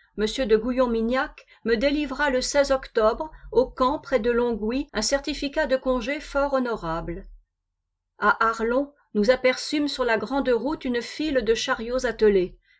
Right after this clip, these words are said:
les chevaux, les uns debout, les autres agenouillés,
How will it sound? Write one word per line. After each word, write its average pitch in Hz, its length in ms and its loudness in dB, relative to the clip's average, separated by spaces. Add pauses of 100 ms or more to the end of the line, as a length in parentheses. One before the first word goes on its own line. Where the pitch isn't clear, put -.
les 190 100 2
chevaux, 240 540 0 (260)
les 214 240 2
uns 226 100 4
debout, 240 420 0 (300)
les 220 260 0
autres 254 260 0
agenouillés, 226 680 2